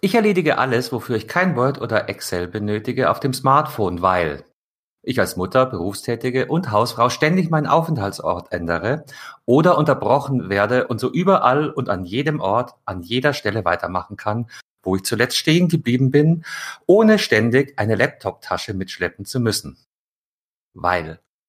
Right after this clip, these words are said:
es viel handlicher ist als ein Tablet oder Notebook und ich so auch auf dem Klo, im Bett oder bei einer Zigarettenpause alles griffbereit haben kann.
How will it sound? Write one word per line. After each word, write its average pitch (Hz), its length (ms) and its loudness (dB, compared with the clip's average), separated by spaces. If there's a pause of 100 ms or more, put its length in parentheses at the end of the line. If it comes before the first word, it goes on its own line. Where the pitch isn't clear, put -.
es - 180 -4
viel 107 220 -4
handlicher 156 420 2
ist - 180 -6
als 107 120 -2
ein 95 120 -2
Tablet 104 400 -2
oder 104 160 -2
Notebook 123 680 -2 (280)
und 147 140 2
ich 156 100 2
so 165 140 4
auch 151 80 2
auf 131 180 2
dem 98 340 -4 (300)
Klo, 160 480 2 (360)
im 95 140 -4
Bett 104 340 -2 (440)
oder 131 180 6
bei 135 120 2
einer 120 200 2
Zigarettenpause 110 960 -2
alles 104 220 -8
griffbereit 98 520 -8
haben 76 260 -10
kann. 78 340 -14